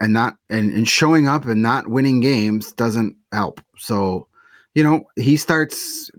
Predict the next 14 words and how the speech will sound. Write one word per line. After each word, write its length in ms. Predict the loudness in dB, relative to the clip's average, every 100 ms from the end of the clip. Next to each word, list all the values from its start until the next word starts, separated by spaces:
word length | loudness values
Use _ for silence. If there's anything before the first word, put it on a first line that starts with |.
| -6
playing 300 | 0 2 2
like 160 | 0 -4
this 320 | 0 0 0
Seth 380 | -2 -2 -2 0
Jones 360 | 0 2 0 -2
consistently 960 | -4 -4 -2 -4 -2 -2 0 0 -2 -8 -20 -20 -4
for 120 | 0
the 80 | 0
next 220 | -2 -4
couple 340 | -4 -2 0
of 60 | 0
seasons, 680 | 2 2 2 -2 -2 -12 -4
you 100 | 0
know, 240 | 2 0